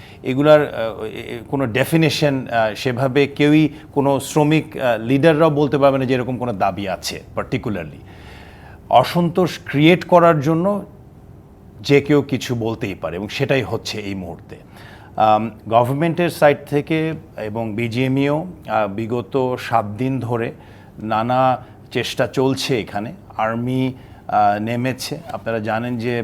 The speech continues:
আমাদের একটা ইন্ডাস্ট্রিয়াল পুলিশ ফোর্স আছে, সেই ইন্ডাস্ট্রিয়াল পুলিশ ফোর্সও, আহ, বিগত, আহ, সাত দিনে অতটা এফেক্টিভ ছিল না। এখন, আহ, ইন্ডাস্ট্রিয়াল পুলিশ ফোর্সটা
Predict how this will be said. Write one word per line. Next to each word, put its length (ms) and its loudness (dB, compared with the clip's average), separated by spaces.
আমাদের 300 -4
একটা 140 -6
ইন্ডাস্ট্রিয়াল 560 -4
পুলিশ 600 -4
ফোর্স 300 -4
আছে, 280 -4
সেই 220 -4
ইন্ডাস্ট্রিয়াল 440 -4
পুলিশ 420 0
ফোর্সও, 720 0
আহ, 640 4
বিগত, 420 -2
আহ, 560 -2
সাত 260 2
দিনে 280 -4
অতটা 340 -4
এফেক্টিভ 600 0
ছিল 280 0
না। 140 -6
এখন, 560 0
আহ, 280 4
ইন্ডাস্ট্রিয়াল 460 -2
পুলিশ 320 -2
ফোর্সটা 680 2